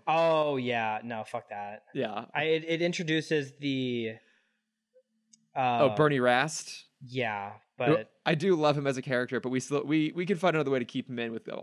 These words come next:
Speaker 2: getting rid of this. So that's a hard
Speaker 1: Yeah.
Speaker 2: pass on Showtime. All right. Episode nine, Consequences.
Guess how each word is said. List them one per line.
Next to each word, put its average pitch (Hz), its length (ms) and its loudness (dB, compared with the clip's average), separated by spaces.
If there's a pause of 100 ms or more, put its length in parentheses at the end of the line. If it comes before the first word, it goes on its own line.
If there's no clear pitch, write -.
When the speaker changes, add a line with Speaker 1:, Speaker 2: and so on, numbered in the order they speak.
(120)
Speaker 2:
getting 107 180 -6
rid 110 140 -10
of 107 60 -8
this. 107 240 -10
So - 140 -8
that's - 160 -8
a 110 160 -4
hard 139 180 0
Speaker 1:
Yeah. - 40 -12
Speaker 2:
pass 127 260 0
on 117 80 -8
Showtime. 120 440 -4
All 117 80 -4
right. 120 140 -2 (400)
Episode 160 240 -2
nine, 143 400 -2
Consequences. 117 1120 -8